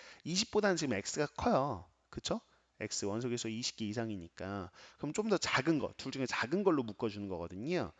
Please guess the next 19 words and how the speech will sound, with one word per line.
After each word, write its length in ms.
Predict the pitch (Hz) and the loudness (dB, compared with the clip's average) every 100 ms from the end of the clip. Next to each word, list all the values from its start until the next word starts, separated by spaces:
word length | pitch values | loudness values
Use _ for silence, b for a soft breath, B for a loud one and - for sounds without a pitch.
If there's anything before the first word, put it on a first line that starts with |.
| B B | B B
그럼 120 | 117 | -2
요거를 400 | 113 110 113 190 | -2 2 2 2
어떻게 280 | 143 98 - | 0 -2 -4
묶냐? 440 | 113 107 139 143 80 | -4 -2 -2 -4 -6
이의 360 | - 135 156 139 | -10 -2 2 2
이십 300 | 131 170 - | 0 -6 -2
제곱으로 320 | 214 180 120 | 0 0 -2
묶는 400 | 98 101 107 107 | -2 -2 -2 -2
거예요. 280 | 85 50 - - | -4 -8 -10 -12
그게 200 | - 117 | -4 -4
풀이 220 | - 190 | -2 -6
과정입니다. 800 | - 98 98 92 85 82 - - _ b b b b b | -4 -6 -6 -6 -10 -18 -20 -20 _ b b b b b
그럼 120 | 123 | -2
이 100 | 127 | 0
이십 120 | 135 | -2
제곱 200 | 139 123 | -2 -2
묶어주면 920 | 104 104 127 110 110 113 127 123 113 92 | -2 -4 -2 -2 0 2 4 4 2 0
어떻게 220 | - 113 | -2 -2
돼요? 260 | 110 165 | 2 2